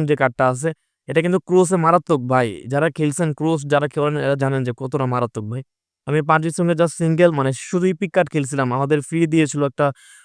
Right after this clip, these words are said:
মনে আছে কিনা জানি না, প্রায় দুই বছর, দুই বছরই আগে তখন আমি খেলছিলাম। But এখান থেকে আমরা দশটা ড্র একসাথে মেরে দিয়েছি। প্লিজ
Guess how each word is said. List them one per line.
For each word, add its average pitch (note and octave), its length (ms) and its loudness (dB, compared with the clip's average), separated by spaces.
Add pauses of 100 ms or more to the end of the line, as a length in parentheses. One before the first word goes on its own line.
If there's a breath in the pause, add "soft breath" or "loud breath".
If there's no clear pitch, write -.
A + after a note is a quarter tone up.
মনে D#3 200 0
আছে E3 200 -2
কিনা D3+ 180 -2
জানি C#3+ 140 0
না, D3 140 -2
প্রায় C#3+ 140 2
দুই C#3+ 200 0
বছর, D3 360 0 (400)
দুই D3 200 0
বছরই D#3 320 -2
আগে C#3 140 -4 (840)
তখন C3+ 260 0
আমি C#3 120 0
খেলছিলাম। B2+ 360 -2
But B2+ 120 -4 (120)
এখান C#3 180 -2
থেকে C3+ 160 -2
আমরা C3 180 0 (1120)
দশটা C3 340 -4 (260)
ড্র B2 100 -2 (100)
একসাথে B2+ 280 -6
মেরে C#3 180 2
দিয়েছি। C#3+ 200 -2 (120)
প্লিজ D3+ 180 0